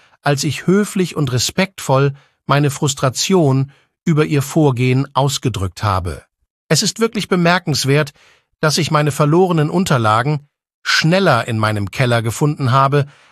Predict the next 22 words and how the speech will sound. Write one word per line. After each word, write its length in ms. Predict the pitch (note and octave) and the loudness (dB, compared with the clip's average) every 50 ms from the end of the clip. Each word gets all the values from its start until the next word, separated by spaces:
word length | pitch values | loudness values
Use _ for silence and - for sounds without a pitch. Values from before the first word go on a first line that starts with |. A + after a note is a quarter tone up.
| _ _ - | _ _ -4
als 240 | E3 E3+ E3+ - - | -4 -4 -4 -2 -2
sie 100 | - F#3 | 0 2
mir 140 | F3+ F3 E3+ | 2 2 2
geholfen 540 | E3 D#3+ C#3 F3+ G#3+ G#3+ - - C3 G#2 | 2 2 2 2 2 2 0 0 0 2
haben. 400 | A2 A2 G#2 G2+ G#2 F#2+ D#2+ D2+ _ _ _ _ _ _ _ _ _ _ | 2 2 2 0 -2 -6 -8 -10 _ _ _ _ _ _ _ _ _ _
Das 160 | - C3+ B2+ | -2 -2 -2
spricht 360 | - - - D3 C3+ - _ | -2 -2 -2 -4 -4 -2 _
Bände 460 | - E3+ F3+ F#3+ F3 D#3 D3+ D3+ C#3+ D3 _ _ _ _ _ _ _ | -2 0 0 2 2 4 4 2 0 -2 _ _ _ _ _ _ _
über 200 | - D#3+ C#3+ D#3 | -2 0 0 2
die 180 | C3+ C#3 D3+ - | 0 0 0 0
angebliche 600 | D#3 F3 F#3+ E3 D#3+ D#3+ D3+ - D3+ C#3 E3+ C#3 | -2 -2 0 0 0 0 0 -2 -2 -2 -4 -2
Kompetenz 720 | - - D3 C3+ D3+ B2 - - D#3 E3+ F3+ F3 - - - | 0 -2 -2 0 -2 -4 -2 0 0 0 0 -2 -4 -4 -4
ihres 280 | E3+ C3+ B2+ A#2+ - | -2 -2 -2 -2 -4
preisgekrönten 920 | - - - D3 F3+ E3+ - - D3+ A#2+ - - D3 C#3+ C#3 C#3+ - C3 B2 | -4 -4 -2 -2 -2 -2 -2 -2 -4 -4 -2 0 0 2 0 0 -2 -4 -4
Service-Teams, 1120 | A2 - - F3+ F#3+ G3 E3+ A#2+ G2+ - - - - D#3 D#3+ E3 F3 F#3 - - - - _ _ _ _ _ _ _ _ _ _ _ | -2 0 2 4 4 4 4 2 0 -4 -4 -4 -2 0 2 2 2 0 -2 -4 -6 -8 _ _ _ _ _ _ _ _ _ _ _
eine 200 | - A#2+ A2 A2 | -4 -4 -2 -2
zweifelhafte 720 | G2+ - - A2+ A#2 A2+ - B2+ A2 A2+ A2 - D3 - | -2 -2 -2 0 0 0 0 0 0 0 0 -2 -2 0
Auszeichnung, 760 | A2 A2+ G#2 - - - C3+ B2+ C3 A#2 - C#3 C3+ C3 A#2 - _ _ _ _ _ _ _ _ _ | 0 0 -2 -2 -2 -2 -2 0 0 0 0 0 2 0 0 -4 _ _ _ _ _ _ _ _ _
wenn 200 | - C3+ C3+ C3 B2 | -2 0 0 2 2
Sie 120 | A2+ B2 | 2 2
mich 200 | A#2+ B2 A#2 - | 2 0 -2 -2
fragen. 480 | - C3+ C#3 C#3 C#3 C#3+ D3+ C#3+ C#3+ | -2 0 0 2 2 2 0 0 -2